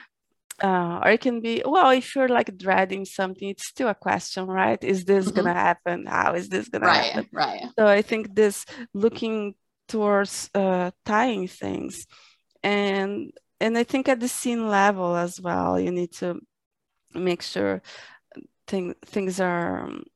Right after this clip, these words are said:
Speaker 1: happening with emotion, I guess. That's, that's one thing that, because if you get to the scene and it's boring, even though,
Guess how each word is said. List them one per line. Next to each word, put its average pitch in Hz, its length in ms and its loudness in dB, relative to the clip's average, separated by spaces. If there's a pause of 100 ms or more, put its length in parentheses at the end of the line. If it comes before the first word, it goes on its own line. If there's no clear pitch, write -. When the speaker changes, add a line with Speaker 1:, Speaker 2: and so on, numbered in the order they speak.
(120)
Speaker 1:
happening 190 500 2
with 208 260 0
emotion, 175 640 -6
I 165 100 -6
guess. - 400 -4
That's, - 280 -8
that's - 260 -16
one 196 140 -18
thing - 280 -16
that, - 160 -12 (540)
because 190 260 2
if 196 100 -8
you 208 80 -4
get 208 280 4
to 233 100 -2
the 202 100 -8
scene 202 420 -6
and 185 140 -6
it's - 220 -16
boring, 190 640 -2 (640)
even 214 280 -2
though, 190 280 4